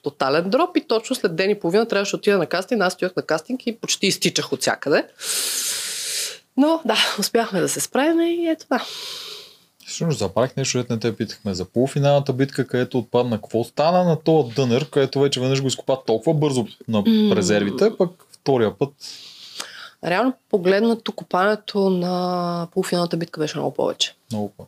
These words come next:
Speaker 1: Много повече беше копането. Аз, а, през цялото време, може би също това ми е една от така доста болните теми в интерес на истина, там на този полуфинал много ме заболя. Защото аз през цялото време не спирах.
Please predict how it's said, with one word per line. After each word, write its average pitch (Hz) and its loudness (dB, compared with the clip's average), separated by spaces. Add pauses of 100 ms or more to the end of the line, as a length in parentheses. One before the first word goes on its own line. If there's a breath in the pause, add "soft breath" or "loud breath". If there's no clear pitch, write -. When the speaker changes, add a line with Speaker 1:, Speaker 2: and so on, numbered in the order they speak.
Speaker 1:
Много 165 0
повече 143 -4
беше 147 -4
копането. 160 -2
Аз, - -2
а, 208 2
през 202 -8
цялото 180 0
време, 185 2 (360)
може 175 -2
би 165 -6
също - -4
това 165 0
ми 160 0
е - 0
една 151 2
от 151 -2
така 147 -2
доста 151 0
болните 143 0
теми 127 -2
в - -12
интерес 139 -2
на 143 -6
истина, 180 -2
там 160 -4
на 151 -4
този 147 -2
полуфинал 143 -4
много 127 -2
ме 131 -4
заболя. 139 -2 (1000 loud breath)
Защото 226 2
аз 190 0
през - -8
цялото 190 0
време 214 4
не 202 4
спирах. - -2